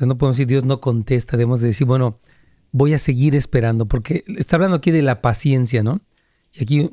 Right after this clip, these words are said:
un punto que tenemos, que la paciencia es inclinarse dócilmente a la voluntad de Dios, que es soberana,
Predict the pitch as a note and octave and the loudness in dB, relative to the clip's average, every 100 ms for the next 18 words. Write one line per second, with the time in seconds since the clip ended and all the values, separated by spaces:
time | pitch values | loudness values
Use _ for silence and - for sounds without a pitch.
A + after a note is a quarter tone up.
0 | C3+ D3+ A#2+ C#3+ B2+ G#2+ B2+ C3+ C3+ A#2+ | 0 2 0 2 0 0 0 0 0 0
1 | C3 A#2+ C#3 C3+ - C#3+ B2+ C3+ B2+ C3 | 0 0 0 0 0 0 2 0 2 2
2 | C#3+ D3 A#2+ A2+ C3+ - C#3 B2 B2 B2+ | 0 -2 0 0 0 0 0 0 0 0
3 | B2+ A2+ A#2+ - _ _ C#3 A#2+ A2+ A#2 | 0 0 -4 -4 _ _ 0 2 2 2
4 | A#2 A#2+ A#2+ A#2+ A#2 A#2+ A#2+ - _ _ | 2 2 2 2 2 0 -2 -8 _ _
5 | _ - C3 - C3+ A#2 A2+ B2 A2+ | _ -4 -2 0 0 2 2 0 -2